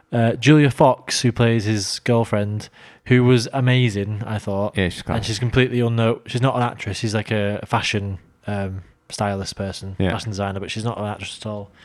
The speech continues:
Speaker 1: She's very good. Uh, La-, uh, Lakeith Stanfield, he was the guy in about, who was in, um, Get Out.
Speaker 2: Get Out, yeah.
Speaker 1: He was good as well. He was really
Speaker 2: He's
Speaker 1: good.
Speaker 2: class.
Speaker 1: And then, um,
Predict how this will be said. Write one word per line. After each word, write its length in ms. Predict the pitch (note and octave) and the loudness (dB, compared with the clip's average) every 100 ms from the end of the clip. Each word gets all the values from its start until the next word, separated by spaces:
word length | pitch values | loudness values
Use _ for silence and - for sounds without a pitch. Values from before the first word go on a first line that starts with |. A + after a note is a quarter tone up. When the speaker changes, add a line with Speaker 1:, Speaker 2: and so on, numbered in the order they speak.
| - _ | -20 _
Speaker 1:
She's 140 | - G#2+ | -6 0
very 160 | G#2+ G2 | 2 2
good. 180 | G#2+ - - - - _ | -2 -4 -18 -18 -20 _
Uh, 180 | A#2+ A#2+ | 0 2
La-, 100 | B2 C3+ - | 4 2 2
uh, 140 | B2 | 2
Lakeith 340 | A#2 C#3+ - C3+ | 4 4 4 2
Stanfield, 520 | C#3+ D3 C#3 E3 D#3 | 2 2 2 2 4
he 60 | C3 | 2
was 80 | B2 | 2
the 100 | B2 | 2
guy 160 | B2 | 4
in 120 | A#2+ A#2 | 4 4
about, 360 | A2+ A2+ A#2 - | 4 2 0 -2
who 140 | A#2+ | 2
was 140 | A2+ G#2+ | 2 2
in, 220 | A2 G#2+ | 0 0
um, 520 | G#2+ G#2 G#2 G#2 G#2+ - _ - | 2 0 -2 -4 -8 -14 _ -6
Get 120 | F#3+ | 2
Out. 80 | C3 | 4
Speaker 2:
Get 80 | A2+ | 6
Out, 280 | F2+ F2 | 4 2
yeah. 160 | F2+ F2 | 0 0
Speaker 1:
He 120 | B2 | 4
was 120 | B2+ A2+ | 4 4
good 140 | B2 | 4
as 100 | A#2 | 4
well. 260 | A2 B2 B2 | 4 4 4
He 40 | |
was 60 | A2+ | 4
really 80 | A2+ | 4
Speaker 2:
He's 60 | |
Speaker 1:
good. 140 | A2 A2+ | 4 2
Speaker 2:
class. 200 | F2 - - - A#2+ | 0 -10 -16 -8 0
Speaker 1:
And 240 | B2 A#2+ | 2 4
then, 20 | |
um, 480 | A#2+ A2+ A2+ A2+ B2 | 4 4 2 -2 -4